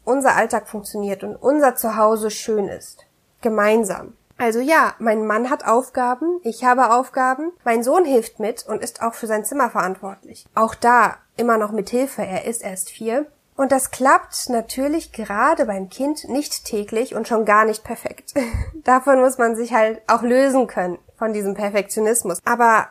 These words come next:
wir sind uns einfach alle bewusst, dass dieses Zuhause und diese Familie nur gemeinsam funktioniert. Da ziehen wir glücklicherweise an einem Strang.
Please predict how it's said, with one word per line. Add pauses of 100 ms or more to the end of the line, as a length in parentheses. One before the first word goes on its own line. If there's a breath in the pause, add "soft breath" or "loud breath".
wir
sind
uns
einfach
alle
bewusst,
dass
dieses
Zuhause
und
diese
Familie
nur
gemeinsam
funktioniert.
Da
ziehen
wir
glücklicherweise
an
einem
Strang.